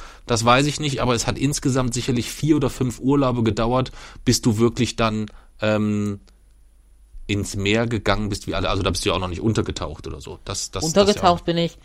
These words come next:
Speaker 2: weiß ich, dass, also das erste Mal untergetaucht und wirklich auch längere Strecken getaucht bin ich in der Karibik.
Speaker 1: Ja. Ja. Du hast deine ganze Entwicklung, was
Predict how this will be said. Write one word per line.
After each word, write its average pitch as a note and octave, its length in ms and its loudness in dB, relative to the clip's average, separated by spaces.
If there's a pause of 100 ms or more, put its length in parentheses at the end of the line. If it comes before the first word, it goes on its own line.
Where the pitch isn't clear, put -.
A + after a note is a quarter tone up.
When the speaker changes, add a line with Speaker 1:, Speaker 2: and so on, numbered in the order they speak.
(440)
Speaker 2:
weiß D3 180 6
ich, D3 60 -6
dass, D3+ 200 0
also D3 280 0
das D3 100 2
erste D#3+ 180 0
Mal F3+ 60 2
untergetaucht G3+ 560 2
und D#3+ 140 -6
wirklich D#3+ 280 -2 (380)
auch D3 140 2
längere D3 280 2
Strecken F3 320 0
getaucht G3 380 6
bin F3 100 0
ich F3 60 -2
in F3 80 -2
der D#3 100 2
Karibik. C3+ 600 0 (260)
Speaker 1:
Ja. A2 160 -2 (1000)
Ja. F#2+ 200 -6 (1500)
Du - 120 -2
hast A2+ 100 0
deine A#2 240 2
ganze C3 340 2
Entwicklung, B2+ 720 2
was - 460 0